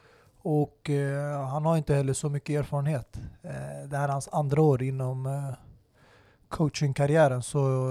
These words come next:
jag tycker vi ska ge det lite mer tid. Han kommer ju absolut inte bli, få sparken under säsongen. Eh, men, eh,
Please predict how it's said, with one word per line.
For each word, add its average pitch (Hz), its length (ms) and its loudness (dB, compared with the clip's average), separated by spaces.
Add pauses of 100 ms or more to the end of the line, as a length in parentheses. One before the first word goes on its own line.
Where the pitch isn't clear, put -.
(160)
jag 143 100 -8
tycker 156 240 -4
vi 143 120 -4
ska - 160 -6
ge 156 100 2
det 147 60 0
lite 135 260 -6
mer 143 160 -8
tid. 165 380 -4 (800)
Han 143 160 -8
kommer 147 220 -4
ju 143 120 0
absolut 143 420 -2
inte 131 160 -4
bli, 127 680 -2 (300)
få 131 140 -6
sparken 135 420 0
under 127 140 2
säsongen. 131 580 2 (320)
Eh, 147 380 -2
men, 139 520 0
eh, 131 220 -4